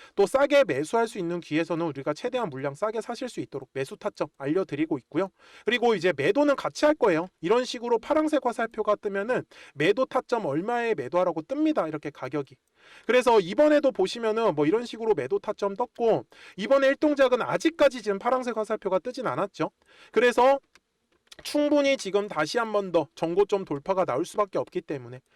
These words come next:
그래서 까먹지 마시고 공일공 사사오구 육이칠구입니다. 그래서 구독 이렇게 두 글자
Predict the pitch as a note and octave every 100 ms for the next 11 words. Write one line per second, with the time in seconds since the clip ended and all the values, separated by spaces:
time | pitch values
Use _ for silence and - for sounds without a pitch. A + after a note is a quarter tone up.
0 | - G3 G#3+ B3 D4 D4+ D#4 A#3 D#3 G3
1 | A#3 A3 - E3+ G3 G3 F#3+ F3+ C#3+ C3+
2 | C#3+ C#3 A#2+ A#2 C#3 - A#3 A3 C#3+ A#2+
3 | B2+ _ - D3+ - G#3 B3 A#3+ G#3+ D3+
4 | - _ - D#3+ - B2 - G3+ B3 B3
5 | G3+